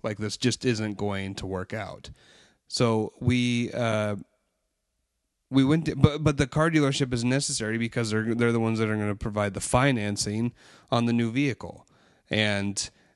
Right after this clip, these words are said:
uh, because we don't have a lot of money. So what we're counting on is trading in the one vehicle, hoping to pay off the previous loan, but then also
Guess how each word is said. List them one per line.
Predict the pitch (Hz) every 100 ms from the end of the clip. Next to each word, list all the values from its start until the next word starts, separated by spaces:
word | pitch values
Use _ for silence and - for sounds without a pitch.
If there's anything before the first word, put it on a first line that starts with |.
| -
uh, | 104 95 95 95 98 - - 113
because | 110 127
we | 117
don't | 120 117
have | 117 110
a |
lot | 110 107
of | 104
money. | 127 127 98
So | -
what | 107 110
we're | 107
counting | 104 151 151 120
on | 107
is | 107 -
trading | - 117 113
in | 107 104
the |
one | 107 131 135
vehicle, | 113 104 98 101 107 131 - - - - _ _ _ _ - -
hoping | 135 113
to | 107
pay | - 120
off | 117
the | -
previous | 98 143 147 127 107 -
loan, | 107 110 117
but | 113
then | 113
also | 117 120 - 113 113